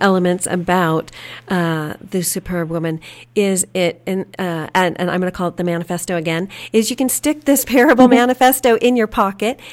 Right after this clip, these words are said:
Speaker 1: in your jacket, in your purse.
Speaker 2: Absolutely.
Speaker 1: Um, and, and keep it with you, and, 'cause you're gonna be needing to refer back.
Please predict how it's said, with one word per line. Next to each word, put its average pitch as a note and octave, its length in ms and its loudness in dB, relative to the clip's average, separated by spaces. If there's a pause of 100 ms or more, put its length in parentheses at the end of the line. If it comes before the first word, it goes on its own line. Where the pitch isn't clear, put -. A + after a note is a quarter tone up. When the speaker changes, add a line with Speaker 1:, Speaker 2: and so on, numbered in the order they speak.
(100)
Speaker 1:
in A3+ 120 0
your A#3 120 0
jacket, G#3+ 540 -2
in G#3 140 -2
your G3+ 80 -4
purse. F3 420 0
Speaker 2:
Absolutely. D3 360 -6
Speaker 1:
Um, A#3+ 380 0
and, C#4 240 0
and C#4 120 0
keep D4 180 0
it C#4 100 -2
with C#4 180 0
you, C4+ 160 2
and, A3+ 340 -2
'cause C4+ 200 -2
you're C#4 60 -2
gonna E4 180 2
be D#4+ 180 4
needing C#4 320 2
to B3 80 0
refer A3+ 380 0
back. F#3 400 -6